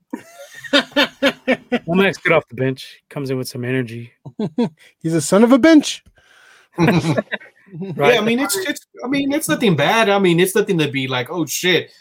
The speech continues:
Speaker 3: Wiseman's not gonna be no
Speaker 1: Uh,
Speaker 3: longer
Speaker 1: that's what we're talking about, Womack.
Speaker 3: starting center." I mean,
Speaker 1: <laughs>
Speaker 3: it's cool.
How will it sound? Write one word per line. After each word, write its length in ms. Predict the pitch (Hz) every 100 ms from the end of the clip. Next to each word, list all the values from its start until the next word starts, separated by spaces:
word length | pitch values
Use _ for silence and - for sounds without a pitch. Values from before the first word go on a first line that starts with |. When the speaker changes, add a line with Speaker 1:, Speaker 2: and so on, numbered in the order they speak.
| _ -
Speaker 3:
Wiseman's 560 | 127 147 147 160 131
not 140 | 143 139
gonna 240 | 139 131
be 280 | 131 127 123
no 100 | 127
Speaker 1:
Uh, 60 | 127
Speaker 3:
longer 280 | 131 127 117
Speaker 1:
that's 140 | 170
what 60 | 180
we're 40 |
talking 280 | 185 180 160
about, 80 | 156
Womack. 380 | 165 175 151 - _
Speaker 3:
starting 300 | _ 143 135
center." 400 | 127 131 135 151
I 40 | 139 123
mean, 220 | 113 104 -
Speaker 1:
<laughs> 120 | -
Speaker 3:
it's 1120 | 240 220 233 233 196 - - - - 185 -
cool. 260 | - 196